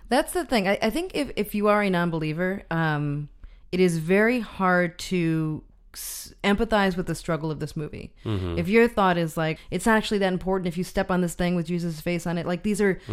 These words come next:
Speaker 1: sort of
Speaker 2: Mm-hmm.
Speaker 1: weird, like, rules we set up and it doesn't make any sense. It's v-, it's a very long time to,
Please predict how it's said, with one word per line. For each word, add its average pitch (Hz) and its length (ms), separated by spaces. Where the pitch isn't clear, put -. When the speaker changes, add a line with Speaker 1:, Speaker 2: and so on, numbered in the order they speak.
Speaker 1:
sort 202 220
of 180 60
Speaker 2:
Mm-hmm. 175 100
Speaker 1:
weird, 196 420
like, 170 180
rules 202 360
we 214 140
set 202 220
up 190 280
and 170 160
it 175 120
doesn't 196 220
make 185 140
any 175 120
sense. 185 240
It's 170 160
v-, 165 220
it's 190 140
a 190 40
very 202 340
long 175 420
time 160 380
to, 156 180